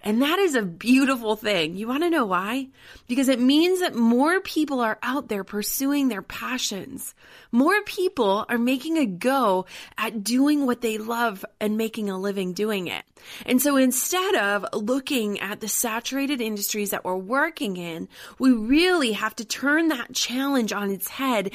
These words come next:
and say, "What am I doing to set myself apart?"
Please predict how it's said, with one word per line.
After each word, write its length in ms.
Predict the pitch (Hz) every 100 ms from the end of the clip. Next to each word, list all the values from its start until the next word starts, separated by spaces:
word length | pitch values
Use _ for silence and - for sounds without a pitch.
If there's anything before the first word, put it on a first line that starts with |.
| - -
and 160 | 226 220
say, 140 | 233
"What 320 | 202 233 311
am 240 | 330 339 269
I 380 | 220 262 277 277
doing 720 | 196 196 185 160 101 240 269 _ _ -
to 120 | 247
set 240 | - - -
myself 380 | 185 190 175
apart?" 420 | 190 - 311 302